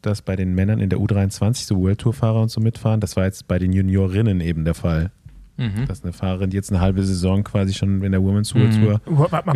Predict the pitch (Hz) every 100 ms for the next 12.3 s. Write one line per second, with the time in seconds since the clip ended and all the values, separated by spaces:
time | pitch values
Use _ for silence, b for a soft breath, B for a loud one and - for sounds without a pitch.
0 | 160 151 107 107 107 - 151 - 151 135
1 | 131 - _ _ _ - - 135 117 110
2 | 147 226 160 143 131 - 123 - 135 139
3 | 110 107 - 107 101 101 107 107 123 127
4 | 156 143 - - 98 - 104 98 101 101
5 | - - - _ - 139 143 107 120 120
6 | 107 117 131 123 127 120 113 107 113 -
7 | 139 - - - 135 143 - - 160 160
8 | 175 - 139 - 147 156 143 175 - 156
9 | - 147 151 135 127 123 - - 139 135
10 | 135 135 - 131 127 - 143 147 - 127
11 | - 131 - 123 123 - 135 127 127 -
12 | 127 131